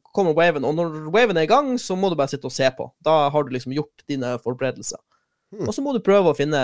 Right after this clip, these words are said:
Speaker 1: synergier og kombinasjoner som fungerer. Så det, det er ingenting nytt i dette spillet. Det er bare
Speaker 2: Smooth.
Speaker 1: sni-, snill
Speaker 2: Smooth.
Speaker 1: pris, det fungerer,
Speaker 2: Ja.
Speaker 1: det er koselig, det er liksom, det, det er et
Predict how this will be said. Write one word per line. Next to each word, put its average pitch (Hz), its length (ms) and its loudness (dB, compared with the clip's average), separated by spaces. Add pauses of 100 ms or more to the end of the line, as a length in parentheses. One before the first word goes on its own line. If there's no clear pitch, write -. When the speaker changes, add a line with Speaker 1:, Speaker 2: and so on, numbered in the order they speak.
Speaker 1:
synergier 113 880 -6
og 73 480 -8 (320)
kombinasjoner 135 720 -4 (100)
som - 460 -10
fungerer. 123 460 -8 (100)
Så - 100 -6
det, 185 120 6 (480)
det - 80 -2
er - 100 2
ingenting 240 340 8
nytt 247 220 2
i - 80 -2
dette 302 240 0
spillet. 427 380 0 (100)
Det 196 80 4
er 262 80 4
bare 185 240 6 (400)
Speaker 2:
Smooth. 151 560 0
Speaker 1:
sni-, - 320 -2 (320)
snill - 380 2
Speaker 2:
Smooth. 208 100 2
Speaker 1:
pris, 311 260 2 (360)
det 208 100 -2
fungerer, 285 560 2 (160)
Speaker 2:
Ja. 226 160 -2
Speaker 1:
det 269 80 -4
er - 80 -20
koselig, 285 480 -2 (320)
det 214 80 0
er 233 80 4
liksom, 214 160 -2
det, 311 160 -8
det 427 160 -6
er 440 60 -6
et - 40 -20